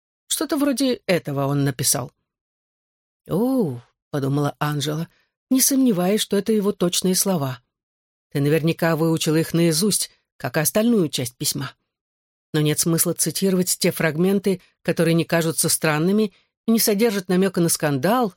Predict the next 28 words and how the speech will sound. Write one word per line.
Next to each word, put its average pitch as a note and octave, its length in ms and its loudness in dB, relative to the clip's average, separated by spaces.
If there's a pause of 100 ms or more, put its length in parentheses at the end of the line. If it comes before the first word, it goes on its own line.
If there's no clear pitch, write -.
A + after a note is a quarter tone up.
или C3+ 140 -2
неприятности. C#3 920 -2 (460)
Нет-нет, C4+ 380 0
не G#3 80 2
заучивай F3 480 0
их - 140 -6
наизусть. C3+ 480 -6 (500)
Забудь E3+ 440 0
о G#3 60 0
том, A3+ 200 0
как G3+ 200 -2
Шон G#3+ 220 0
пытался F#3+ 420 0
помочь E3+ 420 0
болтливой E3+ 640 0
дурочке-монахине F3 1160 0 (160)
и E3 80 0
ее F3 200 4
нерешительному E3+ 760 2
брату. C#3+ 440 -2 (720)
Помни F3 280 2
лишь D#3 240 0
то, B3 200 0
что - 180 0
может G3 300 0
породить F3+ 380 0
сплетни". D#3+ 560 -4 (1300)
Но G#3 440 2